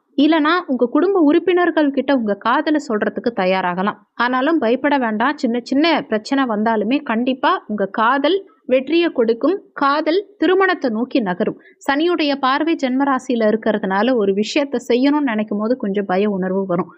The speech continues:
உங்க காதலை வீட்ல சொல்லணும்னு நினைப்பீங்க, ஆனா கொஞ்சம் பய உணர்வு, தடுமாற்றம் இருக்கும். அதே மாதிரி குடும்பத்தாரால ஒரு மாதிரி பிரஷரான சூழல் உண்டாகலாம். நீங்க சொல்றது அவங்களுக்கு ஒத்து வராம இருக்கலாம்,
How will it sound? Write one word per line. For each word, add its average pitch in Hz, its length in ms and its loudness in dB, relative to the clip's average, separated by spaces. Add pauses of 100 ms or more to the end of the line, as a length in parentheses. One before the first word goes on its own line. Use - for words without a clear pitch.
(120)
உங்க 208 180 0
காதலை 262 400 0
வீட்ல 247 280 -4
சொல்லணும்னு 262 520 0
நினைப்பீங்க, 226 360 -2
ஆனா 233 200 0
கொஞ்சம் 190 280 -4
பய 190 220 0
உணர்வு, 196 340 -2
தடுமாற்றம் 214 560 0
இருக்கும். 190 320 -2 (200)
அதே 262 220 2
மாதிரி 285 480 0
குடும்பத்தாரால 311 920 2
ஒரு 226 160 2
மாதிரி 208 420 -4
பிரஷரான 269 760 0
சூழல் 226 520 0
உண்டாகலாம். 185 500 -2 (200)
நீங்க 339 320 2
சொல்றது 262 420 0
அவங்களுக்கு 226 520 -2
ஒத்து 202 280 0
வராம 202 280 -2
இருக்கலாம், 185 400 -4